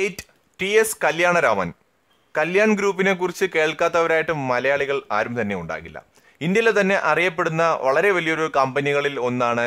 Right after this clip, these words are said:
കല്യാൺ ഗ്രൂപ്പ് എന്ന് പറയുന്നത്. കല്യാൺ ജുവലേഴ്സ്, അതുപോലെ തന്നെ കല്യാൺ ഡെവലപ്പേഴ്സ്, അതുപോലെ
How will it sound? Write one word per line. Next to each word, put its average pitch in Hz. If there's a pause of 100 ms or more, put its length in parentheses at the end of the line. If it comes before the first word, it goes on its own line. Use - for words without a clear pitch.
(140)
കല്യാൺ 117 (100)
ഗ്രൂപ്പ് 101
എന്ന് 98
പറയുന്നത്. 82 (720)
കല്യാൺ 196 (100)
ജുവലേഴ്സ്, 170 (260)
അതുപോലെ 175
തന്നെ 165
കല്യാൺ 165 (120)
ഡെവലപ്പേഴ്സ്, 151 (320)
അതുപോലെ 156